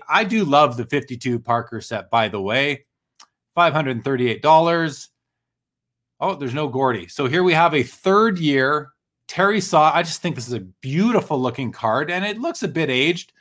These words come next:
for it, for its age. It's not total, total. The borders aren't completely white. Nine eighty-two for a P S A eight. Seems like a good deal to me. Thirteen thirteen on the Gump,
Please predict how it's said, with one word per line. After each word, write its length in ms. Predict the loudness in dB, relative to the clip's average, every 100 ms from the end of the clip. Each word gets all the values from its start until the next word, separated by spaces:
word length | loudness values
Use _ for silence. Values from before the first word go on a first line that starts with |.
| _ _ _
for 140 | -2 -2
it, 180 | -2
for 140 | -2 0
its 160 | 0
age. 320 | 0 2 2 0
It's 160 | -4
not 300 | 2 2 2
total, 280 | -2 -2 -2
total. 260 | -2 -2 -2
The 80 | -4
borders 300 | 0 2 2
aren't 160 | 0
completely 340 | -2 -4 -2 0
white. 200 | 0 0
Nine 260 | 0 2
eighty-two 480 | 2 0 0 0 0
for 140 | -2
a 40 | -6
P 220 | -2 -2
S 140 | -2 -2
A 60 |
eight. 460 | -2 0 0 -2 -8
Seems 180 | -8 -6
like 120 | -6
a 60 |
good 200 | -2 -2
deal 220 | 0 0 -2
to 140 | -2
me. 340 | 0 0 0 _ _ _ _ _ _
Thirteen 440 | 0 0 2 0 2
thirteen 400 | 2 2 4 4
on 100 | 4
the 80 | 0
Gump, 480 | 2 4 4 2